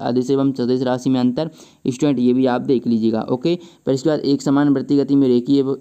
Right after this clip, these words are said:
रेखीय एवं कोणीय वेग में संबंध स्थापित करना है। ओके स्टूडेंट, तो मैं यहाँ पर स्क्रॉल करते चल रहा हूँ, आपको अच्छी तरीके से पढ़ लेना है, ये very, very important है। प्रक्षेप का उड्डयन काल के लिए सूत्र निरूपित करना है।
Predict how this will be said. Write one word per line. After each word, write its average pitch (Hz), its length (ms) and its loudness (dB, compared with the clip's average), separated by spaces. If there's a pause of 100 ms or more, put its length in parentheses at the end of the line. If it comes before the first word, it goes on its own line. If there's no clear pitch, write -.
(520)
रेखीय 135 280 0
एवं 143 160 2
कोणीय 127 300 0
वेग 131 160 2
में 151 120 0
संबंध 135 440 0
स्थापित 123 360 -4
करना 113 300 0
है। 113 80 -8
ओके 143 260 -2
स्टूडेंट, 160 260 -2 (320)
तो 151 60 -2
मैं 156 120 2
यहाँ 143 180 0
पर 151 160 0
स्क्रॉल 147 300 -2
करते 131 320 -4
चल 127 160 -2
रहा 135 140 0
हूँ, 160 160 -2
आपको 123 280 -2
अच्छी 135 180 -4
तरीके 131 180 -2
से 143 60 -2
पढ़ 123 180 -2
लेना 117 220 0
है, 117 80 0
ये 139 140 2
very, 131 200 2
very 143 200 2
important 135 400 0
है। 156 80 -2
प्रक्षेप 135 460 -4
का 139 120 -2
उड्डयन 127 360 0
काल 127 220 -4
के 135 100 -10
लिए 135 100 -6
सूत्र 127 280 -10
निरूपित 127 320 -4
करना 117 300 -4
है। 113 120 -8